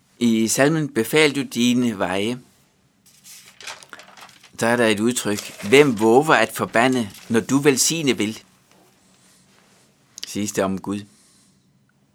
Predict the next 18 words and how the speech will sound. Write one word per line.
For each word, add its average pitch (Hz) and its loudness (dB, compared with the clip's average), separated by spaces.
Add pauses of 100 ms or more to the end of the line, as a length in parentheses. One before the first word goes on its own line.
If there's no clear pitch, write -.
(1600)
Altså, 120 -2 (680)
når 123 -8
Gud 165 2
velsigner, 185 0 (540)
så 220 -2
er 180 2
der 165 0
en 139 -2
beskyttelse 156 -2
i 139 0
det. 160 -8 (2500)
Hvem 131 -2
vil 123 -8
sætte 113 -4
sig 95 -4
op 113 -6
imod 104 -6
Gud 113 -8